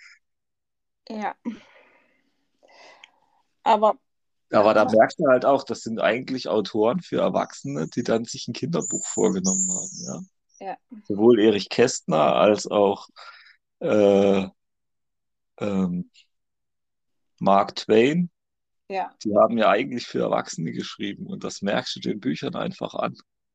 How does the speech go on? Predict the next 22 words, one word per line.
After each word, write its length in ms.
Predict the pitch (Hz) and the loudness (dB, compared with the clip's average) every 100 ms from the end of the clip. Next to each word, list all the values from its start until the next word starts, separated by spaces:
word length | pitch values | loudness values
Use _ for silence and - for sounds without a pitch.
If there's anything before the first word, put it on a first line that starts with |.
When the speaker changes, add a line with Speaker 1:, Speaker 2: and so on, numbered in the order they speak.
| _ | _
Speaker 1:
Ja, 220 | 208 196 | -16 -14
das 200 | 214 233 | -14 -16
stimmt. 420 | 214 - 202 202 - - _ _ _ _ _ | -20 -18 -18 -18 -20 -20 _ _ _ _ _
Speaker 2:
Ja, 420 | 98 104 73 156 180 | -8 -6 -8 -10 -12
also 260 | 95 98 | -8 -2
wenn, 180 | 101 101 | -2 -2
schon 200 | - 120 | -2 2
allein, 300 | 110 113 143 | 4 4 4
wenn 120 | 131 131 | -2 -4
du 60 | |
dir 200 | 117 117 | 0 0
überlegst, 640 | 110 117 113 135 160 - - | 2 0 2 2 0 -8 0
bei 160 | 117 | 0
Pünktchen 520 | 113 131 202 - 151 | 2 -2 -4 -2 -2
und 160 | 143 123 | -2 0
Anton, 600 | 95 117 123 127 120 110 - _ _ _ _ _ | 2 2 -2 0 0 -2 -14 _ _ _ _ _
die 280 | 110 113 113 | 4 6 4
letzte 500 | - 113 - - - | 2 2 2 -2 -6
Szene, 840 | 117 - - - 127 135 131 123 - | -6 -8 -8 2 4 4 2 0 -2
wo 260 | 104 104 110 | -4 0 2
der 120 | 104 | 2
Fabrikant 840 | - 101 - 98 - 107 131 143 | 2 0 0 -8 0 0 0 -8